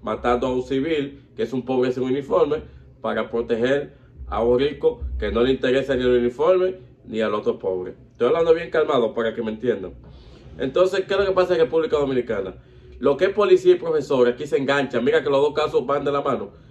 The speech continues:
Aquí no se estudia para nada de eso. La policía se enganchan. Y si usted se fija, todos los policías y militares, la mayoría son del sur, porque es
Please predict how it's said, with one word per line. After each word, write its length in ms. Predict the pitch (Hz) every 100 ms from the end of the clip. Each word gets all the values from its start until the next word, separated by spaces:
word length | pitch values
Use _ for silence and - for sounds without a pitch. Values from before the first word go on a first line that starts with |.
| - -
Aquí 340 | 127 131 160
no 140 | 170 175
se 120 | 165
estudia 340 | 160 156 147
para 180 | 135 131
nada 220 | 127 127
de 100 | 117
eso. 240 | 120 - - - - - - -
La 200 | 131 143
policía 440 | 147 147 131 165 170
se 120 | 156
enganchan. 680 | 135 143 139 - 117 92 - - - -
Y 120 | 131
si 80 | 131
usted 200 | 131 165
se 160 | 196
fija, 380 | - 165 143 135
todos 200 | 156 180
los 120 | 175
policías 580 | 175 165 147 156 151 139
y 60 | 135
militares, 420 | 131 127 127 120
la 60 | 120
mayoría 320 | 117 120 135
son 160 | 139
del 100 | 135
sur, 300 | 131 120 98 - - - - -
porque 280 | 117 127
es 180 | 135 -